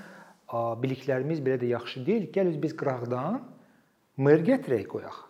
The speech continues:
Amma o mer elə bir ki, chief account-, a, chief officer olsun. Nə mənada? Sırf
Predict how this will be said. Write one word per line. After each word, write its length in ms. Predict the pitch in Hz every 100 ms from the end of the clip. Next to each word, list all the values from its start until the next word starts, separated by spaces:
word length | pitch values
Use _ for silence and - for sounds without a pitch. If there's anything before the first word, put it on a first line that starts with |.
| _ _ _ _ _ _ _ _ - -
Amma 140 | 165
o 140 | 208 208
mer 220 | 208 208
elə 100 | 170 147
bir 160 | 165 165
ki, 160 | 190 196 -
chief 320 | - 202 196 -
account-, 320 | - 151 151
a, 100 | 135 127 123 120 - -
chief 300 | 196 196 - 143
officer 320 | 113 - 107
olsun. 320 | 98 - 120
Nə 80 | 135
mənada? 540 | 107 104 107 135 190
Sırf 320 | - 147 131